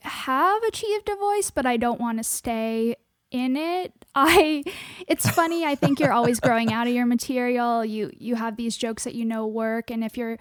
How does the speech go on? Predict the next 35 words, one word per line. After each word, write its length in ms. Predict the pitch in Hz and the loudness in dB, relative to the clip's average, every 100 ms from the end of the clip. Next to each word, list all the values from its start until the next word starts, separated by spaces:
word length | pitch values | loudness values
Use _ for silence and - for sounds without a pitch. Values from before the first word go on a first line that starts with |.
| - - - 247 | -14 -20 -12 -4
we're 120 | 226 | -2
doing 300 | 233 226 226 | 0 -2 -2
an 80 | 226 | -2
important 560 | 226 240 226 226 - | -2 -2 -2 -4 -6
thirty 360 | - 254 233 233 | -6 -4 -2 0
minutes 540 | 226 226 226 - - - _ _ _ - | 0 -2 -4 -4 -8 -8 _ _ _ -20
f-, 100 | - _ - | -20 _ -4
to 120 | 302 | -2
fill 220 | - 247 | 0 0
the 80 | 240 | 0
time 280 | - 240 233 | 0 0 2
with 120 | 233 | 2
something 320 | 254 240 247 | 0 0 0
that's 180 | 240 - | -2 -4
a 60 | 240 | -6
sure 220 | 247 226 | -4 -4
thing 200 | 240 233 | -4 -2
I'm 140 | 226 | -2
gonna 220 | 226 208 | -2 -2
do 260 | 208 165 226 | -4 -4 -2
them. 340 | 262 311 330 349 - - - - | 0 2 0 -4 -10 -20 -16 -2
I, 80 | 269 | 0
I 320 | - 381 523 | 2 4 4
have 180 | 659 480 | 4 4
actually 220 | 403 370 | 2 0
taken 260 | 320 277 254 | 0 2 2
a 40 | |
lot 160 | 226 233 | 2 2
of 60 | 233 | 2
time 480 | 254 247 240 - - _ 240 | 0 2 0 -2 -8 _ -2
during 240 | 262 254 | 2 4
pandemic 460 | 247 247 240 233 233 | 4 2 2 0 -2
to 260 | - 247 233 - - _ - - - - - - - | -4 -4 -4 -10 -20 _ -20 -20 -20 -20 -20 -18 -2
read 320 | 349 349 320 | 0 2 0
more 680 | 320 339 330 320 320 302 | 0 2 4 2 2 0